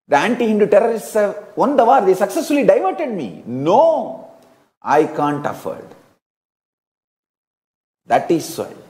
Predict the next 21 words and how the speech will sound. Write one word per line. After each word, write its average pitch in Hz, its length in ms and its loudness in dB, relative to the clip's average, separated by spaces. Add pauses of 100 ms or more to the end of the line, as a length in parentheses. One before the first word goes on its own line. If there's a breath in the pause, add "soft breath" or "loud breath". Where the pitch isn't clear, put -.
(240)
I 117 100 -8
am 117 180 -4
telling 135 280 0
you, 80 240 -8 (720)
the - 140 -4
second 214 640 0
success - 1200 -12
is 143 640 -2 (1500)
that 101 360 -4
I 135 140 4
did 123 160 -2
not 147 360 -4
get 107 240 0
diverted 113 960 0
and 98 180 -10
get 120 180 0
into 135 260 -2
war 117 400 2
with 95 280 -8
them. 80 180 -12 (720)
Understand? 160 840 -6